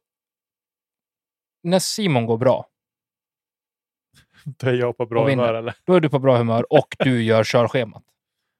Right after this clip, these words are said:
Speaker 1: För då, det blir aldrig gjort ett körschema så snabbt som när Simon Lisotte har vunnit en tävling.
Speaker 2: Ja, fast jag, jag gjorde ju körschemat idag för jag hade andra grejer som du ser är för mig viktigare att lyfta upp än just att Simon har vunnit.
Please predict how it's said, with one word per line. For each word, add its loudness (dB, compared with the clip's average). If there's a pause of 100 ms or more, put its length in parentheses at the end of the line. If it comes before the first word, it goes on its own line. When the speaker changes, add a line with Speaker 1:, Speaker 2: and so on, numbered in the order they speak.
(180)
Speaker 1:
För -4
då, 4
det 2
blir 0
aldrig 4
gjort -2
ett -8
körschema 0
så -10
snabbt -4
som -6
när -4 (280)
Simon -6
Lisotte -4
har -8
vunnit -8
en -10
tävling. -8 (260)
Speaker 2:
Ja, 0
fast 0
jag, 2
jag 2
gjorde 0
ju -2
körschemat 2
idag 2
för -2
jag 2
hade 2
andra 0
grejer -2 (180)
som -6
du -6
ser 0 (180)
är -4 (680)
för -8
mig 0
viktigare -2
att -6
lyfta -10
upp -10
än -8
just -12
att -18
Simon 0
har -8
vunnit. -10